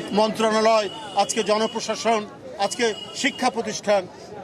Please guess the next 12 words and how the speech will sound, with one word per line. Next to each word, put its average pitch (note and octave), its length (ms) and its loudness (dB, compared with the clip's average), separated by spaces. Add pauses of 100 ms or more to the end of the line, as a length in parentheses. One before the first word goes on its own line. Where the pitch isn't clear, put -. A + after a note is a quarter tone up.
(220)
প্রত্যেকটি E4 420 0
জায়গায় A#3+ 440 2
একটি A3 260 -6
বিশেষ G#3 360 -6
রাজনৈতিক F#3+ 560 -2
দল, F3+ 260 4 (440)
তাদের B3+ 280 2 (360)
নাকি G#3 200 -6
প্রভাব F#3+ 400 -2
প্রতিপত্তি। E3+ 340 -8
কেউ A#3 220 0
বলছেন A#3+ 440 2